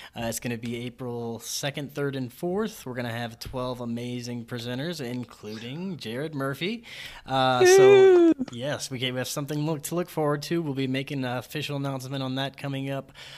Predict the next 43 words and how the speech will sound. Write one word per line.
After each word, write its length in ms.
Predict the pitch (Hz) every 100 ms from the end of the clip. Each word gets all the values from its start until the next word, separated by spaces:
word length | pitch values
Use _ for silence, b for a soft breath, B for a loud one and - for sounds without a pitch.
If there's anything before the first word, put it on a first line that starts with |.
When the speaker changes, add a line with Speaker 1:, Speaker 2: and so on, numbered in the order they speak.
| B
Speaker 1:
uh, 220 | 123 123 120
in 80 |
the 80 | 131
next 260 | 135 135 -
couple 300 | 143 127 131
of 80 | 123
days 480 | 160 165 160 156
with 160 | 139 139
more 220 | 151 143
information 840 | 143 139 131 139 143 - 143 135
about 300 | 131 117 113
tickets 500 | - 156 143 139 -
and 200 | 127 117
how 100 | 113
you 160 | 120 127
can 240 | - 117
get 340 | 117 123 - - B B B
set 260 | - 156 135
up 180 | 127
with 120 | 127 131
everything 460 | 123 120 113 117
for 180 | 113 113
that. 440 | 107 101 92 - - B B B -
So, 280 | - 139
Jared, 500 | 123 139 175 170 117 -
thank 300 | 202 208 135
you 80 |
so 200 | 123 -
much 240 | 240 202 -
again 320 | 135 135 135
for 140 | 123 120
coming 320 | 143 135 131
on 360 | 131 131 127
and 280 | 117 117 113
enlightening 560 | 110 117 127 131 123 117
everybody 680 | 151 147 139 127 123 127 123
with 300 | 117 113 -
this 260 | 113 104
fascinating 640 | - 120 117 - 113 110 113
information. 800 | 110 113 110 113 - 113 107 113 B B -
And, 380 | 117 113 110 104
of 120 | 107
course, 520 | - 117 113 - -